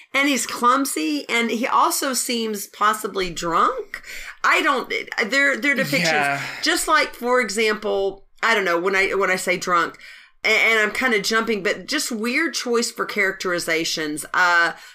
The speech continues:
Speaker 1: again, did not like Stromboli. The things that they come up with, and I know we'll go, you can go back to it, but for example, the coachman, whose voice I really liked and singing voice I liked, we can talk later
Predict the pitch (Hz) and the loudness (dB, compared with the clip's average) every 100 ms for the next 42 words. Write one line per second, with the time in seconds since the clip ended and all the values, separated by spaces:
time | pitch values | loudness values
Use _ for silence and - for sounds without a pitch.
0 | _ 175 170 196 175 190 185 180 185 175 | _ -6 -2 -2 0 -2 0 0 0 -2
1 | - 185 175 170 160 156 151 151 - - | -2 -2 0 0 0 -2 -4 -6 -16 -20
2 | _ - 190 - 254 247 262 240 226 226 | _ -8 -8 -2 -2 -2 -4 -4 -2 -2
3 | 202 196 196 196 185 196 170 175 180 180 | -2 -2 -2 -2 -2 -4 -2 -4 -2 -2
4 | 180 175 165 160 - 113 170 160 190 170 | -2 -2 -2 -2 -12 -10 -8 -6 -4 -2
5 | 165 170 - 180 165 151 190 175 - - | 0 -2 -2 -2 -4 -2 -2 -2 -4 -14
6 | - - 240 254 240 196 233 233 226 190 | -18 -4 2 4 2 2 0 0 -2 -4
7 | 165 - 269 330 - 190 170 175 185 _ | -4 -6 -2 -2 -2 -2 -2 -4 -10 _
8 | 208 170 220 480 285 240 226 202 196 190 | -8 -6 0 0 2 0 2 2 2 2
9 | 190 180 170 285 302 220 214 214 190 190 | 0 -4 -6 -4 -4 -2 -2 -2 -2 -4
10 | 175 180 180 185 - 202 202 202 190 | -6 -8 -2 -2 0 0 0 0 -4